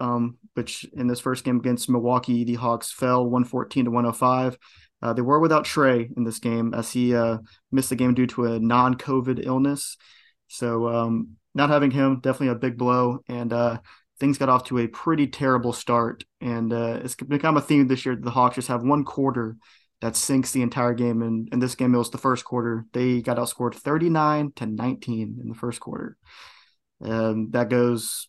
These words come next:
without saying, that's very bad. So, uh, yeah, what are your thoughts just on, um, this theme that they have going with just one terrible quarter that kind of ruins games for them and putting themselves in holes that they can't get out of?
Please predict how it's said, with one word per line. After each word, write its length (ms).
without 220
saying, 220
that's 160
very 260
bad. 400
So, 300
uh, 60
yeah, 140
what 160
are 60
your 80
thoughts 360
just 320
on, 220
um, 380
this 220
theme 380
that 100
they 100
have 220
going 300
with 120
just 320
one 280
terrible 340
quarter 380
that 160
kind 160
of 120
ruins 300
games 320
for 140
them 240
and 240
putting 140
themselves 480
in 60
holes 260
that 80
they 40
can't 260
get 100
out 180
of? 260